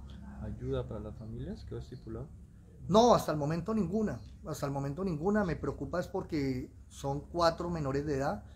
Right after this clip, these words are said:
Speaker 2: Está la hija de la persona, de la víctima que queda viva, la, la niña que está viva, y tres niños más, tres niñas más, entre esas, eh, una que queda ya, em, sin papitos porque el papito había muerto en otro accidente de tránsito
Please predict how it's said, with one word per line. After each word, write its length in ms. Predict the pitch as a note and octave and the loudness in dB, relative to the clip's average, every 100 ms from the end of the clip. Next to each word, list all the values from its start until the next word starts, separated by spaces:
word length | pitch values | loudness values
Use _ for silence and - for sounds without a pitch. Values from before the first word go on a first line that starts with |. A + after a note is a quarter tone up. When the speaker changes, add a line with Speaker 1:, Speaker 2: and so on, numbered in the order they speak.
| - - - - | -16 -16 -18 -6
Speaker 2:
Está 800 | C3+ C3 - C3 B2 C3 C#3 D3 | -2 -2 0 0 4 4 2 0
la 260 | D3+ C#3 C#3 | 0 4 4
hija 400 | F3+ D#3+ F#3 G3+ | 2 0 0 -2
de 140 | D3+ | -2
la 120 | C3+ | -4
persona, 560 | A#2+ A2+ C3 C3+ D3 D3+ | -4 -6 -4 -4 -2 -2
de 100 | C#3 | -2
la 100 | B2+ | -2
víctima 400 | C3+ C3 D3 D3+ | -2 -6 -4 -4
que 180 | - C3 | -6 -8
queda 280 | C#3 C3+ C#3 | -4 -2 0
viva, 280 | D#3 E3+ | 0 0
la, 240 | D#3 C3 A#2+ | -2 -4 -6
la 100 | C3+ | -6
niña 280 | B2+ C3+ D3 | -4 -4 -6
que 80 | - | -8
está 200 | - B2+ | -10 -4
viva, 320 | C3+ D#3 G#3 - - - - | -2 -2 -4 -8 -18 -18 -10
y 120 | D#3 | -8
tres 340 | - D#3 D3+ D#3 | -4 0 0 0
niños 380 | F3+ F3+ F3 | 0 0 0
más, 420 | F3 E3+ E3 - - | 2 2 0 -4 -4
tres 180 | D3 D3 | -2 0
niñas 280 | D#3+ E3+ | 0 2
más, 240 | F3+ D#3+ - - - - - | 2 0 -2 -12 -14 -14 -4
entre 540 | D3+ C#3+ C#3+ C#3 C#3+ | -2 -2 0 0 2
esas, 400 | C#3+ F3 F3+ - - | 2 2 0 -2 -6
eh, 680 | D3+ C#3 C#3 C3+ C3+ C3+ C3+ - | -4 -2 0 2 2 0 -2 -4
una 280 | E3+ F3 F3+ | -2 0 -2
que 120 | D3 | -4
queda 320 | C#3+ C#3 D3 D#3 | -2 2 2 2
ya, 500 | D#3 D#3 D#3+ E3 - | 4 6 6 4 0
em, 500 | D3+ C#3+ C3 B2+ B2 - | -2 0 0 0 -2 -4
sin 220 | - C#3+ | -4 -4
papitos 420 | C3 B2+ D#3+ F3 | -4 -4 -4 -4
porque 220 | E3 D#3 | -6 -6
el 40 | C#3+ | -6
papito 300 | B2+ B2+ C#3+ | -6 -6 -2
había 140 | C#3+ | -2
muerto 260 | D3+ D3 D#3+ | 0 -2 -2
en 60 | |
otro 180 | D3+ D3+ | -4 -4
accidente 320 | - C#3 A#2 | -6 -6 -4
de 60 | C#3+ | -6
tránsito 580 | C3+ C3+ B2+ D#3 D3 | -4 -6 -6 -6 -6